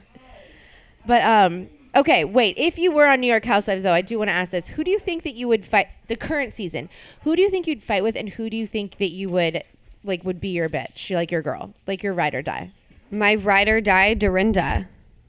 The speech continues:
Speaker 1: Good answer.
Speaker 2: I love Dorinda. And I think I could really fuck with Bethany Frankel. Kate, this for real, Luann,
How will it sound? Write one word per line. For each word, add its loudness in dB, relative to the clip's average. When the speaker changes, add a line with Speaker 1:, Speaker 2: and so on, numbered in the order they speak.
Speaker 1:
Good -4
answer. -8
Speaker 2:
I 2
love 2
Dorinda. -2
And 4
I 4
think 2
I 4
could 0
really 2
fuck -4
with -4
Bethany 0
Frankel. -4
Kate, 0
this 0
for -2
real, -2
Luann, 0